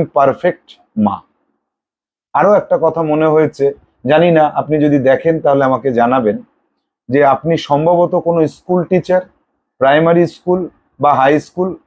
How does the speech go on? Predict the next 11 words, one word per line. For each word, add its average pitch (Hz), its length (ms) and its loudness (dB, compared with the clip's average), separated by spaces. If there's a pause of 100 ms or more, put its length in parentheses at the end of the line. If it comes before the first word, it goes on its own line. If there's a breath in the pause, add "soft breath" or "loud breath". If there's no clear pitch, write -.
(100)
বা 147 120 0
কলেজ, 107 400 -2 (760)
যে 143 140 0
কোনো 180 280 2
জায়গায় 156 400 2
আপনি 151 240 -2
শিক্ষকতার 165 760 -2 (100)
সঙ্গে 156 260 0
যুক্ত 127 340 -6
আছেন। - 340 -10 (800)
আপনার 147 280 0